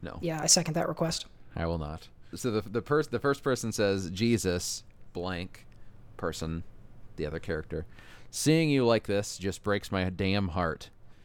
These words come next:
Speaker 1: And then this other person says, the, the main character of this movie says, "As soon as I rip it out of your chest," sorry, "as soon as I rip it out of your chest, fuck stick."
Speaker 2: <laughs> Fuck stick.
Speaker 1: So you need to name the movie, the actor,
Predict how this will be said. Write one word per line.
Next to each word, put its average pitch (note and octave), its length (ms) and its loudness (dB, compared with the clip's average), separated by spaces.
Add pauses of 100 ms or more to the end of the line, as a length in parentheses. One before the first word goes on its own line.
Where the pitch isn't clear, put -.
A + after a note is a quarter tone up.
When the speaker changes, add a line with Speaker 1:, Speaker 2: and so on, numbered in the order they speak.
(120)
Speaker 1:
And E2+ 140 2
then E2+ 140 2
this E2+ 180 0
other F#2+ 160 4
person E2+ 440 0
says, E2+ 340 2
the, E2 280 0
the E2+ 120 -2
main F2 260 -2
character D#2 600 -4
of D#2+ 160 -6
this C#2 140 -6
movie D2+ 360 -2 (260)
says, E2+ 320 -2
"As F2 140 -2
soon D3 220 2
as C3 120 2
I B2 80 4
rip A2+ 300 4
it G#2+ 100 4
out G#2+ 160 6
of G2+ 80 0
your G2 120 2
chest," - 580 0 (540)
sorry, F2 300 -2
"as G2 160 -4
soon D#3 180 2
as C#3+ 80 2
I A#2 60 6
rip G#2+ 220 4
it A2 60 2
out G2+ 140 4
of E2+ 80 -6
your E2 120 0
chest, - 560 0
fuck - 300 -2
stick." - 420 -6 (360)
Speaker 2:
<laughs> - 20 10 (1000)
Fuck F3 260 -2
stick. - 380 -8 (600)
Speaker 1:
So - 100 -6
you G#2 80 2
need G#2 120 4
to F#2+ 80 2
name G2 260 4
the F#2 60 0
movie, C3+ 520 2
the F#2 200 -4
actor, A2+ 640 0